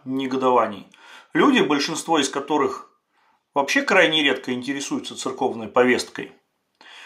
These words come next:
начали возмущаться по поводу того, что икона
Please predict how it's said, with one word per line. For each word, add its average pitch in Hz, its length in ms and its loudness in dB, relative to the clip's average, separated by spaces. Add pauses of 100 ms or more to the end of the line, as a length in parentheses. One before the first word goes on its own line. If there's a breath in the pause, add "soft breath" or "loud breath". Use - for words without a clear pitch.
(200 loud breath)
начали 202 280 2
возмущаться 151 580 4
по 143 80 -6
поводу 135 320 -2
того, 143 300 4
что - 200 -2
икона 208 560 2